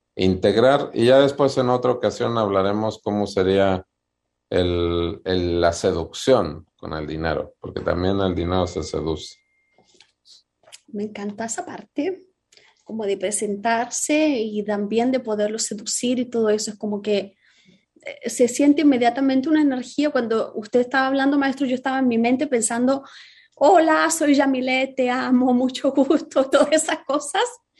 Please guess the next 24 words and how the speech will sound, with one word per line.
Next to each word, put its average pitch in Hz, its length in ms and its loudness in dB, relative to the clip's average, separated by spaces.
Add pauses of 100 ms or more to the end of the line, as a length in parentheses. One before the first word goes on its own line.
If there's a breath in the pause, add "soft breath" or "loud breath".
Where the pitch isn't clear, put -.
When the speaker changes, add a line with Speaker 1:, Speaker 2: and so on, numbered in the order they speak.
(440 loud breath)
Speaker 2:
Y 269 100 -4
pues 254 160 -2
me 262 120 2
sentí 277 340 -4
muy, 330 220 0
muy 359 240 0
bien. 247 480 -4
Me 254 220 -4
sentí 254 380 -2
como 277 240 0
que 254 300 2
hubiera 254 500 0
reconciliado 262 920 0
con 277 160 0
una 254 200 -2
parte 254 360 -2
de 302 120 6
mí 190 320 0 (680)
Speaker 1:
Claro. 90 240 4
Speaker 2:
durante 180 280 -4
ese, 202 260 -10
ese 226 200 -4
momento. - 580 -4 (280)
Speaker 1:
Claro. 82 360 -2